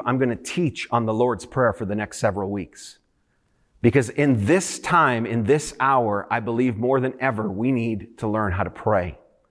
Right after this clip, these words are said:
You're thinking, "Oh my goodness, I'm gonna tell you, you, you don't know some of the things, the gold, the treasure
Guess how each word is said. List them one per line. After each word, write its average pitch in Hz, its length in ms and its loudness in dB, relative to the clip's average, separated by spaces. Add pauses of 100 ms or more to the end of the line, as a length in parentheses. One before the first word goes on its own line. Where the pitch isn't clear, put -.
(720)
You're 113 180 4
thinking, 113 160 2
"Oh 110 160 2
my 101 140 -4
goodness, 101 400 -2
I'm 117 200 0
gonna 127 120 2
tell 123 220 0
you, 113 80 0
you, 110 360 0
you 123 180 4
don't 123 200 2
know 110 520 -2
some 117 200 -2
of 110 80 0
the 101 80 -2
things, 107 400 0
the - 80 -6
gold, 101 540 0
the 98 80 -10
treasure 107 840 -2